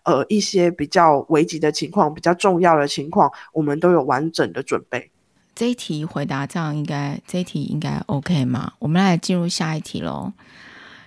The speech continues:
Speaker 2: 下一题呢，是要聊一下，要，这个也是我们有一位听众有来信哦，他是这个大学应该现在是最后一个学期了，然后他今年呢，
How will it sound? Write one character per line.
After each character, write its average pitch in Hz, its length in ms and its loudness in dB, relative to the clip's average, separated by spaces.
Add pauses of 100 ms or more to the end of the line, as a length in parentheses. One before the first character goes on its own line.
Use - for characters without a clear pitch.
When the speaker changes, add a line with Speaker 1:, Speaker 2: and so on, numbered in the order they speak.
Speaker 2:
下 262 280 2
一 269 40 4
题 196 220 2
呢， 175 340 2
是 220 200 -2
要 208 160 2
聊 147 340 0
一 160 40 -2
下， 165 300 -4
要， 170 280 0 (320)
这 180 160 -4
个 147 360 -4 (140)
也 147 140 -4
是 180 480 -2
我 156 80 -6
们 151 100 -2
有 165 100 -2
一 156 60 -2
位 175 140 0
听 190 280 0
众 175 240 0
有 143 60 -2
来 120 260 -2
信 165 320 -2
哦， - 200 -4 (480)
他 214 260 0
是 214 320 0
这 202 180 -2
个 156 400 -2 (520)
大 196 280 0
学 147 760 -2
应 185 120 0
该 180 220 0
现 180 180 -2
在 170 220 0
是 160 360 -4
最 165 200 -2
后 175 220 0
一 156 100 -2
个 135 220 -4
学 - 320 -6
期 - 280 -4
了， - 300 -8
然 151 180 -4
后 170 140 -4
他 170 220 -2
今 196 260 0
年 151 220 0
呢， 151 260 -2